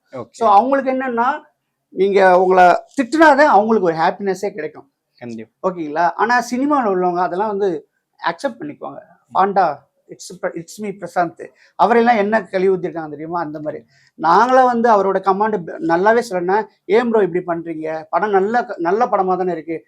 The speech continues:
Speaker 1: ம்.
Speaker 2: நீங்க ஏன் இப்படி மோசமா சொல்றீங்கன்றத" நம்ம கமெண்ட் போட்டிருக்கோம்.
Speaker 1: ம்.
Speaker 2: அதை விட்டு திட்டிலாம் போட்டது கிடையாது. அதாவது விமர்சனம் பண்றதுக்கு எல்லாருக்குமே ஒ-,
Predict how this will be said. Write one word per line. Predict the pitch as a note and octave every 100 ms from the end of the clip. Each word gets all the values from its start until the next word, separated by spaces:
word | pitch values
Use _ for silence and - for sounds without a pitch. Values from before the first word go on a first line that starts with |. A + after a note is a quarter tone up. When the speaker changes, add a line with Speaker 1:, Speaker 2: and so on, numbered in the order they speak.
| -
Speaker 1:
ம். |
Speaker 2:
நீங்க | F#3 G#3+
ஏன் | A3 C4
இப்படி | A#3+ F#3+
மோசமா | G3 F#3 G3 G3+ F#3+
சொல்றீங்கன்றத" | F3+ F3 E3+ E3+ E3+ C#4
நம்ம | B3 F3+ G#3+ A3+
கமெண்ட் | G#3 A3+ -
போட்டிருக்கோம். | F3+ C#3+ B2+ F3+ - _
Speaker 1:
ம். | C#3+ C3+ C3 _
Speaker 2:
அதை | D#3+ G3
விட்டு | B3+ B3
திட்டிலாம் | - A#3 D#4 D#4+ D4+
போட்டது | G3 F#3 D#3+
கிடையாது. | D3 C#3 B2+ - _ _ _
அதாவது | - F3 A3+ A3+
விமர்சனம் | G#3 C4+ C#4 B3+
பண்றதுக்கு | G#3+ G3 G3
எல்லாருக்குமே | F3+ G3+ B3 A#3 A#3+
ஒ-, | F#3+ F3+